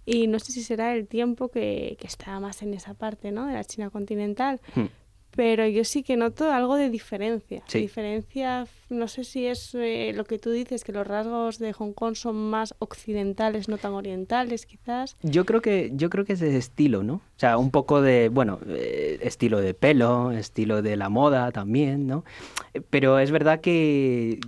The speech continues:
Speaker 2: que en Asia en general, ¿no? Hablando China, eh, eh, Japón, Corea, eh, todo esos sitios, eh, asiáticos, yo creo que también tiene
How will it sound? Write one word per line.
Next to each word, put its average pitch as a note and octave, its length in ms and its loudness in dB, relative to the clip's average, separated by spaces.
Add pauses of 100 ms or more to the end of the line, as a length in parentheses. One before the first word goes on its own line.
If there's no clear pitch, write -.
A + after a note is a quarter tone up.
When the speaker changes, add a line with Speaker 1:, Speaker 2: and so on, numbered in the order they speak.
Speaker 2:
que A2 480 0 (480)
en A#2+ 240 2
Asia D3 340 2
en C3+ 80 2
general, B2+ 580 0
¿no? B2 160 -4
Hablando A2 560 -2 (160)
China, A2+ 580 0 (400)
eh, G2 600 -4
eh, G2+ 160 -6
Japón, G#2+ 600 0
Corea, G#2 760 0
eh, E2+ 160 -10
todo A2 420 2 (260)
esos A2 260 -4
sitios, G#2 500 -4
eh, G#2+ 300 -8
asiáticos, G#2+ 640 -6 (260)
yo B2+ 120 4
creo C3+ 160 4
que C#3+ 80 2
también B2+ 280 6
tiene B2+ 280 4